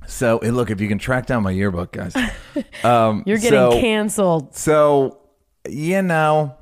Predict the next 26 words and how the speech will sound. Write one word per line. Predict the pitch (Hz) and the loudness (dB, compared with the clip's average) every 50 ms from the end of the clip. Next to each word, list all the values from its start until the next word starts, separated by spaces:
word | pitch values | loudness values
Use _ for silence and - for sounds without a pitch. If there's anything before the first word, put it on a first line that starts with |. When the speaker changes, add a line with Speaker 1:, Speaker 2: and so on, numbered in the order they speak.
| - - - | -20 -20 -10
Speaker 1:
yeah, | - 170 214 233 240 247 226 185 139 123 - - | -4 -2 0 2 2 2 2 0 -2 -2 -2 0
I | 156 170 | 0 0
guess | 165 240 240 - - | 2 0 -2 -2 -4
justice | - 135 147 151 160 160 - - 170 160 139 - - | -4 0 0 2 2 0 0 -2 -2 -2 -2 -2 -2
was | 139 139 123 - | -2 -2 -2 -2
served. | - - 123 131 139 151 156 139 147 | 0 0 2 4 4 2 2 2 0
I | 139 | 2
wish | 147 156 185 190 - | 2 2 2 0 0
that | - 196 196 - - 143 | 0 -2 -2 -2 -2 -2
there | 151 151 143 | 0 2 2
was | 143 135 123 123 | 2 2 2 2
a | 120 117 107 101 104 - - _ _ _ _ _ _ _ _ _ - | 2 2 2 0 0 -2 -6 _ _ _ _ _ _ _ _ _ -16
clearer | - - 131 120 117 120 113 110 104 101 92 - - | -8 -4 -2 0 0 2 0 0 0 -2 -4 -6 -10
system | - - 117 117 110 - - 95 95 | -10 -6 -4 -4 -4 -4 -6 -6 -6
for | - - 85 | -8 -8 -8
all | 82 73 | -8 -8
this. | 55 64 76 - - - - _ _ _ _ _ _ _ _ _ _ _ _ _ _ _ | -6 -8 -8 -8 -10 -16 -20 _ _ _ _ _ _ _ _ _ _ _ _ _ _ _
Speaker 2:
Yeah. | - 101 98 95 92 | -4 -2 -2 -2 -2
Speaker 1:
Um, | 90 87 87 82 - - _ _ _ _ _ _ _ - | -4 -4 -6 -8 -10 -12 _ _ _ _ _ _ _ -6
like, | 107 107 104 95 107 | -4 -2 -2 -2 -4
a, | 101 92 90 87 - - _ _ | -6 -6 -6 -6 -8 -12 _ _
uh, | - 101 95 92 90 78 - - _ _ _ _ _ _ _ _ _ _ - | -4 -2 -2 -2 -2 -4 -6 -10 _ _ _ _ _ _ _ _ _ _ -16
that | 110 - 110 110 101 - | -8 -4 -4 -4 -2 -2
you | 104 107 107 90 | -4 -4 -4 -4
could | - - - 104 101 95 92 92 - | -6 -4 -2 0 0 0 0 -4 -8
truly | - - - - 110 104 95 95 95 90 90 92 87 | -14 -12 -6 -4 -2 -2 0 -2 -2 -2 -2 -4 -6